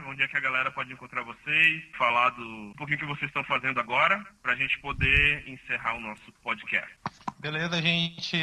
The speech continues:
Speaker 2: Foi um prazer aí aparecer e, e nessa primeira empreitada, que eu tenho certeza que vai ser longa e cheia de sucesso. Vocês podem ver minhas críticas de cinema lá no dinamo ponto arte ponto B R e acompanhar minha webcomics, eh,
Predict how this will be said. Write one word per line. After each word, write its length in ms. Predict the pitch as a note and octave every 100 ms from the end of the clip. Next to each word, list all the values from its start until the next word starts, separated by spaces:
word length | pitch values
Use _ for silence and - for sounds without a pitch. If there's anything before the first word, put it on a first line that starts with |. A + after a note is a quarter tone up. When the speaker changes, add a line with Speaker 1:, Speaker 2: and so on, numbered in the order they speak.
| D#3 C#3+ A2
Speaker 2:
Foi 120 | B2
um 60 | C3
prazer 520 | C#3+ C3+ B2 C3+ D3
aí 220 | B2 C3
aparecer 560 | C#3 G#2+ G#2 - - A2
e, 600 | B2 A2 F#2+ F2+ E2 -
e 380 | G2 F#2+ F2+ -
nessa 260 | G2 G2 A2
primeira 400 | - - G#2 G#2+
empreitada, 680 | A2 A2+ G2+ - G#2+ B2 B2
que 120 | -
eu 120 | G#2+
tenho 220 | - G#2+ -
certeza 380 | A#2+ A#2 B2
que 100 | A#2
vai 300 | G2+ G2+ G#2
ser 180 | G2+ -
longa 560 | G#2 G#2+ C3+ C#3 C3+ A#2+
e 160 | A2+
cheia 220 | A2 A2+ A2
de 60 |
sucesso. 520 | D#3 - C#3+ E3+ - -
Vocês 160 | - C3
podem 320 | C#3+ C#3 C3+
ver 160 | B2+ C3+
minhas 180 | B2+
críticas 340 | - C#3 - C#3
de 40 |
cinema 380 | - C3 B2 A#2+
lá 180 | A#2 A#2
no 240 | A#2 A2+
dinamo 380 | G2+ C3 C3+ B2
ponto 340 | B2 A#2 -
arte 260 | A2 A2 -
ponto 240 | - G2+
B 100 | B2+
R 520 | B2 B2 C#3 F3 F#3+ F#3 - - - -
e 100 | C3+
acompanhar 580 | C3+ D3 C#3 D3+ C3+ C3+
minha 200 | C#3 C3+
webcomics, 840 | C3+ C3+ - C3 C3+ C#3+ - -
eh, 300 | C3+ C3+ C3